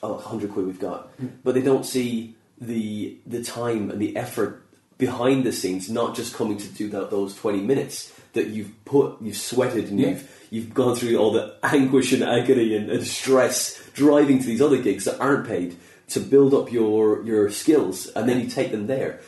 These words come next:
Speaker 1: They don't see that. They just
Speaker 2: Well,
Speaker 1: see the end product, don't they? They go, "Well, you're doing
Speaker 2: Think,
Speaker 1: twenty minutes.
Speaker 2: think of
Speaker 1: Why,
Speaker 2: it,
Speaker 1: why can't I pay you hundred quid?"
Speaker 2: think of it as, um, medicine.
Speaker 1: Yeah.
Speaker 2: Y-, your, your ibuprofen tablet,
Speaker 1: Mm.
Speaker 2: N-, Nurofen,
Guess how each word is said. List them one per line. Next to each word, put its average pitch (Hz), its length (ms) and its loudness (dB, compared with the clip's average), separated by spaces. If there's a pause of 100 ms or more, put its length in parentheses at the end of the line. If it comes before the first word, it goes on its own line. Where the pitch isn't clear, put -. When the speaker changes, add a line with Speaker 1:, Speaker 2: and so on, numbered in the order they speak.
(100)
Speaker 1:
They 135 80 2
don't 143 160 2
see 156 180 0
that. - 140 0
They 120 80 2
just 127 140 0
Speaker 2:
Well, 139 100 2
Speaker 1:
see 127 80 0
the - 20 -2
end 123 220 -2
product, 131 260 -2
don't 123 140 -2
they? 101 100 0
They 104 60 -4
go, - 280 -2
"Well, 131 320 2
you're 123 100 -6
doing 120 60 -10 (140)
Speaker 2:
Think, 202 40 0
Speaker 1:
twenty 175 160 2
minutes. 190 220 2
Speaker 2:
think 135 60 -2
of 135 100 2
Speaker 1:
Why, - 80 -2
Speaker 2:
it, 139 80 -4
Speaker 1:
why 135 60 2
can't 151 160 -4
I - 20 -10
pay 151 80 -2
you 156 60 -4
hundred 156 200 -4
quid?" - 220 -6
Speaker 2:
think 185 240 -4
of 170 80 -8
it 175 140 -4
as, - 480 -8 (140)
um, 143 360 -10
medicine. - 480 -6 (160)
Speaker 1:
Yeah. 139 260 0 (200)
Speaker 2:
Y-, 156 160 -14 (220)
your, 156 400 -4
your 143 220 -4
ibuprofen 120 640 -4
tablet, 120 480 -8
Speaker 1:
Mm. 135 220 4
Speaker 2:
N-, - 140 -4
Nurofen, 131 720 0